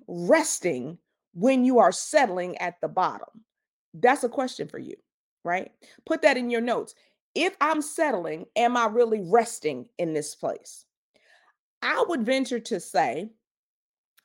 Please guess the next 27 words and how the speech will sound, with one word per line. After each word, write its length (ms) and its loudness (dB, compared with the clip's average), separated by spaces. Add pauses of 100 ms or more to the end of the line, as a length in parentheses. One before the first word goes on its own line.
(160)
that 120 0
that's 160 4
a 60 -2
hard 320 4
no. 280 -2 (680)
You 100 2
cannot 460 -2
find 320 2
rest 440 2
at 200 -6
the 60 2
bottom. 500 0 (840)
Okay? 280 -2 (160)
Somebody 300 0
put 200 -4
that 120 4
in 80 -6
the 60 -6
comments. 520 -6
Somebody, 400 -4 (480)
"You 220 0
cannot 640 -4
find 380 -6
rest 400 -2
at 200 -8
the 60 -10
bottom." 420 -4